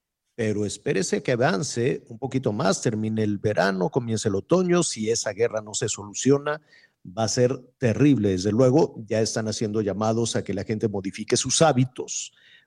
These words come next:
para el consumo, para el consumo de gas, y esa no es otra cosa más que garantizar la sober-, la, la seguridad nacional en cuestiones de energéticos. En fin, el tema es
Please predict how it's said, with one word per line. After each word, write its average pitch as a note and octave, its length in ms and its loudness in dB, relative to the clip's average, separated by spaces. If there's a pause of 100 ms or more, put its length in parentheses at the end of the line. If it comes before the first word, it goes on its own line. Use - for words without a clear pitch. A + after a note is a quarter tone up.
(100)
para A2 220 0
el A2 120 -2
consumo, G#2+ 760 -4
para G2 160 -4
el F#2+ 100 -8
consumo A#2 460 -2
de G2+ 80 0
gas, C3+ 260 0
y A2 60 -2
esa B2+ 200 -4
no A#2 100 -10
es B2 120 -4
otra C#3+ 240 -6
cosa C3+ 300 0
más A#2 280 -6
que B2 360 0
garantizar G2+ 920 0 (600)
la G2+ 240 -4
sober-, G#2 400 -4 (580)
la, G#2 220 4
la A2+ 220 4
seguridad G#2 500 4
nacional E3+ 720 0
en A2+ 100 -2
cuestiones A2 460 -2
de G#2 60 -4
energéticos. G2 680 -4
En B2+ 120 2
fin, F3+ 360 6
el D3 200 0
tema G#3 360 2
es G#3 260 2